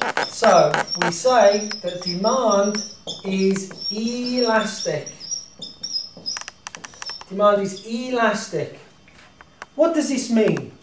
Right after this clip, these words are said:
Well, it means that demand is very responsive to a change in price. We've seen the price go down by sixteen percent, but demand went up by twenty-five percent,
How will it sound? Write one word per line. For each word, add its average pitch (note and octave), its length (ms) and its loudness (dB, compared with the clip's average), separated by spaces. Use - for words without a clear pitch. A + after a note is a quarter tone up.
Well, A#3+ 100 0
it B3+ 140 4
means D#4+ 300 4
that A3+ 300 -2
demand A3+ 720 0
is G#3 140 -4
very B3 480 4
responsive A#3 840 0
to F#3 140 -4
a F3+ 80 -2
change F3+ 440 0
in E3+ 160 -4
price. - 540 -2
We've F#3+ 140 -4
seen C#4+ 280 2
the C#4 120 4
price B3 380 0
go G#3+ 180 0
down F#3+ 280 4
by F3 280 -2
sixteen A#3+ 680 -4
percent, E3 560 -4
but G3 160 -6
demand A#3 520 0
went F#3+ 240 -2
up F#3+ 180 -2
by F#3+ 140 6
twenty-five G#3 880 -2
percent, D3+ 420 -6